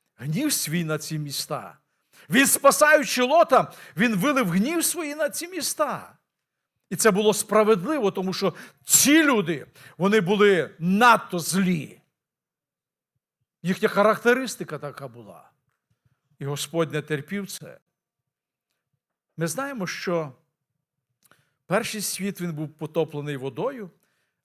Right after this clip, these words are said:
а останній світ, він утримується для вогню. Це Божий гнів буде на всю землю.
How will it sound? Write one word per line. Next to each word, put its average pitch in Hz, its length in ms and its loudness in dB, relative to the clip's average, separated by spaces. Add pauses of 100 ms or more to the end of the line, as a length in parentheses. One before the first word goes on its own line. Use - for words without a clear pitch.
а 139 460 -2 (120)
останній 233 560 -2
світ, - 380 -12 (600)
він 156 380 -2 (340)
утримується 196 920 -2
для 165 560 2 (640)
вогню. 151 840 -8 (920)
Це - 160 -4
Божий 175 360 0
гнів 202 280 -2
буде 156 320 -2 (240)
на 175 120 2
всю 180 240 -2
землю. 190 600 0